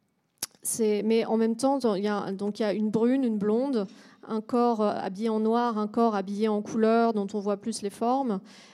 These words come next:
euh, et avec, euh, une femme qui fait autre chose à une autre femme sans son consentement. Ça, c'est vraiment, euh, ça appart-, ça, ça convoque les souvenirs, ça convoque une mémoire d'images qui sont, qui peuvent être liées au forcément, euh, queer du tout d'ailleurs, hein, <laughs> très,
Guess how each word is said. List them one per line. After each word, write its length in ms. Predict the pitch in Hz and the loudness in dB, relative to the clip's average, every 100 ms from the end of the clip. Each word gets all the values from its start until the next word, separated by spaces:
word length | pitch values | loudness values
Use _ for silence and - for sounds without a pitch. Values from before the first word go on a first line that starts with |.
| - - | -12 -4
euh, 300 | 208 196 196 | 0 0 0
et 300 | 208 208 214 | 0 2 2
avec, 400 | - 202 220 226 | 0 -2 -2 0
euh, 180 | 202 196 | 0 0
une 120 | 214 208 | -2 -2
femme 320 | - 247 254 | -2 -2 -2
qui 140 | 254 | -8
fait 280 | - 214 202 226 | -4 -2 -2 -2
autre 240 | 226 240 | -2 -2
chose 340 | 226 247 233 | -2 0 0
à 100 | 220 | 0
une 140 | 196 196 | 0 0
autre 240 | 220 240 | 0 -2
femme 240 | 214 233 233 | -2 -2 -2
sans 120 | 226 | -4
son 140 | 220 | -6
consentement. 580 | 208 214 214 220 220 247 | -4 -2 0 -2 -2 -2
Ça, 160 | 262 220 | -2 -4
c'est 140 | 214 | -4
vraiment, 540 | 196 208 220 254 233 208 | -4 -2 0 2 2 0
euh, 40 | 208 - - _ - | -4 -16 -20 _ -14
ça 240 | - 208 | -4 -2
appart-, 420 | 208 220 - - | 0 -2 -4 -12
ça, 220 | 240 226 | -6 -6
ça 180 | - 208 | -4 -4
convoque 760 | 208 269 247 269 277 - - _ _ | 0 0 2 0 -2 -8 -20 _ _
les 220 | 220 208 208 | -4 -4 -4
souvenirs, 720 | - 240 220 226 262 285 254 202 | -6 -6 -2 2 2 0 -2 -8
ça 180 | - 208 | -10 -10
convoque 420 | 226 226 247 233 | -4 -2 -2 -2
une 120 | 202 | -2
mémoire 420 | 208 214 233 233 | 0 0 0 0
d'images 400 | 202 214 220 240 | -4 -2 -2 -4
qui 100 | - | -8
sont, 200 | 196 - | -12 -12
qui 140 | - - | -12 0
peuvent 220 | 247 240 | 2 4
être 140 | 233 | 2
liées 120 | 233 | 4
au 20 | 233 | 2
forcément, 420 | 214 208 208 202 - - - | 2 -2 -2 -4 -14 -20 -12
euh, 140 | 196 - | -10 -8
queer 320 | - 240 233 | 0 2 2
du 160 | 190 196 | 0 -4
tout 160 | 233 277 | -4 -4
d'ailleurs, 320 | 208 220 220 | 0 0 0
hein, 140 | 214 | -4
<laughs> 0 | |
très, 160 | 214 | -6